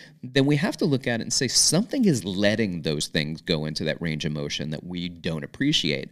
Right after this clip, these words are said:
What muscle is letting that happen? And the glute medius is a big part of it. So it's going to,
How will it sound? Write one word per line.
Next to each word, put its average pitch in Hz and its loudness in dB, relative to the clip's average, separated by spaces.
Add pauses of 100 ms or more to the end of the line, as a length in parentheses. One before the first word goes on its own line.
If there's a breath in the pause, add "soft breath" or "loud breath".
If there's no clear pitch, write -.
(280 loud breath)
What 131 -2
muscle 135 -4
is 98 -4
letting 80 0
that 69 -6
happen? - -2 (200)
And 113 2
the 113 4
glute 131 0
medius 104 2
is 92 -2
a 92 0
big 78 -6
part - -2
of 90 -4
it. - -6
So 107 0
it's - -4
going 127 -2
to, 98 0